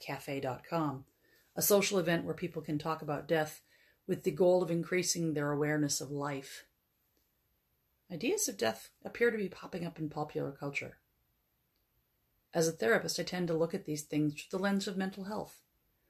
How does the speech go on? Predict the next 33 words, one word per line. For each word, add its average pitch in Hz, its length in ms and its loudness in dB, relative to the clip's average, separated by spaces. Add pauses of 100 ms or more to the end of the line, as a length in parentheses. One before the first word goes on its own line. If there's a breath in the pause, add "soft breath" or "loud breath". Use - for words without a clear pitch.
(260)
While 151 240 6
birth 180 320 2
is 165 180 -4
usually 196 440 2
a 139 40 -2
happy 143 360 -4
event, 127 300 -6 (260)
no 156 80 2
matter 143 240 4
where 160 240 4
it 120 100 -8
takes - 240 -10
place, 117 400 -6 (580)
I 196 100 2
have 302 280 8
concerns 269 500 4
about 160 280 0
how 175 260 0
we 202 160 -2
deal 170 320 0
with 165 140 -4
the - 180 -10
end 147 180 -2
of 156 120 -8
life. 180 420 -6 (800)
With 190 200 6
the 196 60 2
movement 214 380 6
of 185 140 0
death 170 340 4
from 156 200 0
plain 180 320 0
sight 165 400 2